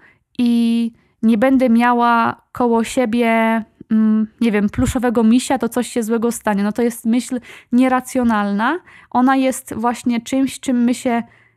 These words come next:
przejmujemy i nad tym musimy pracować. Także ważne jest też zobaczyć, co to są myśli racjonalne i nieracjonalne. I w ogóle teraz odbiegam od tematu. Ale aby właśnie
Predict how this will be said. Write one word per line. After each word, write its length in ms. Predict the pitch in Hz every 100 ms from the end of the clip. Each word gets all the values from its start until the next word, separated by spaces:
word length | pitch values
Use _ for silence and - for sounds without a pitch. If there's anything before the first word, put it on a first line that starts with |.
| _ _ _ _ _
przejmujemy 840 | - - 277 262 247 214 214 269 370 - _ -
i 140 | 233 _ _ _ -
nad 260 | 254 339 -
tym 180 | 320 277
musimy 400 | 254 - 254 247
pracować. 720 | 240 233 208 196 - - - _
Także 260 | 240 208
ważne 300 | 233 240 233
jest 140 | 233 233
też 120 | 208
zobaczyć, 340 | 214 220 202
co 80 | -
to 80 | 214
są 120 | 226
myśli 340 | 208 208 214 208
racjonalne 460 | 208 196 208 220
i 120 | 214
nieracjonalne. 680 | 202 202 202 - 196 214 294 311 - - _
I 100 | 233
w 60 | 254
ogóle 260 | 247 254
teraz 220 | 247 240
odbiegam 440 | - 190 240 240 226
od 140 | 220
tematu. 440 | - 202 - - 208 -
Ale 280 | 277 214 185 - _ -
aby 220 | 262 277
właśnie 580 | 247 240 247 233 226